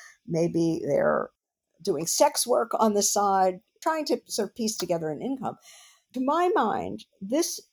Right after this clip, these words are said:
is a f-, fundamental distinction between those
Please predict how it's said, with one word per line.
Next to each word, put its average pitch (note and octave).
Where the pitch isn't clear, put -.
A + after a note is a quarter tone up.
is A3+
a A#3
f-, A3
fundamental B3
distinction -
between A3
those D4+